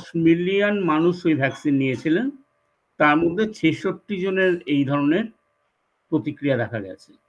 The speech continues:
এবারে তোমরা যদি পার্সেন্টেজ করো, তাহলে কত পার্সেন্ট হবে? পয়েন্ট ওয়ান পার্সেন্ট ও নয়।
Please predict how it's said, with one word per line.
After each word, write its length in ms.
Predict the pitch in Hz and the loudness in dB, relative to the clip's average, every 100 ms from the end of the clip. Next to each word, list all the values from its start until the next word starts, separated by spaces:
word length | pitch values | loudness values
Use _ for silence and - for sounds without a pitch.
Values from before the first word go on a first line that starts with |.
| _ _ _ _ _ _ _ | _ _ _ _ _ _ _
এবারে 260 | - 156 196 | 0 4 4
তোমরা 240 | 190 196 | 2 2
যদি 140 | 202 202 | 2 2
পার্সেন্টেজ 680 | 160 151 - 233 226 220 | 2 0 -2 -2 -2 -4
করো, 440 | - 131 123 160 - _ _ _ - | -2 0 0 -4 -8 _ _ _ -2
তাহলে 160 | 160 196 | -2 0
কত 200 | 180 180 | -2 -2
পার্সেন্ট 440 | 220 220 220 175 | -4 -4 -4 -4
হবে? 260 | 139 107 110 113 135 - | -2 -2 -4 -4 -6 -2
পয়েন্ট 320 | 160 190 185 | 2 2 0
ওয়ান 180 | 190 190 | -2 -4
পার্সেন্ট 400 | 214 214 208 190 | -8 -6 -6 -2
ও 40 | |
নয়। 260 | 151 110 | -2 -4